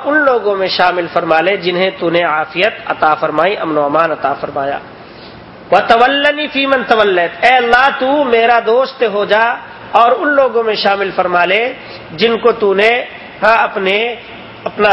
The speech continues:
دوست بنایا، وبارک لی فیما اعطیت، اور اے اللہ مجھے تو نے جو عطا کیا ہے اس میں برکت عطا فرما،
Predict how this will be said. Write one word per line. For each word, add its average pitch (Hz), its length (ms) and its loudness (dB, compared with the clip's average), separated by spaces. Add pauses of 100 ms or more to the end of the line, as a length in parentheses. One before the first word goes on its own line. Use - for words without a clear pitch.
دوست 180 300 0
بنایا، 156 460 -2 (960)
وبارک 240 640 2
لی 311 340 -2 (140)
فیما 214 300 2
اعطیت، 160 560 -4 (800)
اور 320 200 4
اے 262 240 2
اللہ 226 500 0 (160)
مجھے 214 500 -2 (120)
تو 202 120 -2
نے 208 140 0
جو 185 160 0
عطا 170 340 2 (100)
کیا 190 240 0
ہے 180 60 -4
اس 170 160 -8
میں 185 80 0
برکت 147 420 -2
عطا 127 280 -10
فرما، - 220 -12